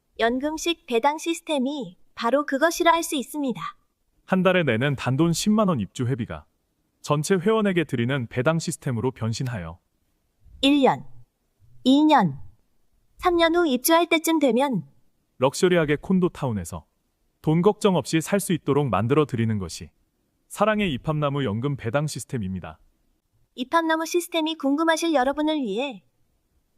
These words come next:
Speaker 1: 영상 상단에 연락처를 남겨놓았습니다.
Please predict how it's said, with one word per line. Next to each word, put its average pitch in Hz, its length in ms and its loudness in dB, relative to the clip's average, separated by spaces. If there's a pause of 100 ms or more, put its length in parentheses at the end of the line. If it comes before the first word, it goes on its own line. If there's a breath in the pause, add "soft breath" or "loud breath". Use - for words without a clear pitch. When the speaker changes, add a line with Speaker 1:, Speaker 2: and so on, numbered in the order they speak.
(140)
Speaker 1:
영상 262 380 -2
상단에 302 560 -2
연락처를 302 540 2
남겨놓았습니다. 294 840 0